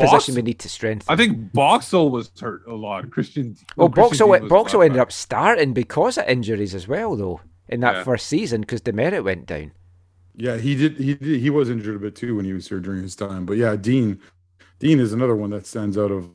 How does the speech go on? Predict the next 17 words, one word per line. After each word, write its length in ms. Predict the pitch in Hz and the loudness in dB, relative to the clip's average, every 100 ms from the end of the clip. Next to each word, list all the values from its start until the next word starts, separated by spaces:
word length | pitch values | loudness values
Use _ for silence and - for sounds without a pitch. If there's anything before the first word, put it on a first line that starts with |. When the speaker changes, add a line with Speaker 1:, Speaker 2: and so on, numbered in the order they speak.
| 90 | -8
Speaker 3:
like, 300 | 95 92 110 | -6 -6 -6
oh. 260 | 104 90 - - - | -6 -6 -12 -20 -14
Speaker 1:
Oh, 40 | |
yeah. 200 | 95 82 | -8 -6
Speaker 2:
Was 120 | 78 - | -6 -2
Christian 300 | 214 262 208 | -2 0 0
Speaker 3:
How 40 | |
Speaker 2:
Dean 100 | 226 | 2
a 60 | 220 | 4
Speaker 3:
tragic 160 | - 196 | 2 2
Speaker 2:
center 200 | 160 196 | 2 4
Speaker 3:
that 60 | |
Speaker 2:
back 200 | 208 254 | 2 2
or 100 | 190 | 2
a 40 | 135 | 2
left 220 | 139 - | -2 -6
back? 180 | 95 | -12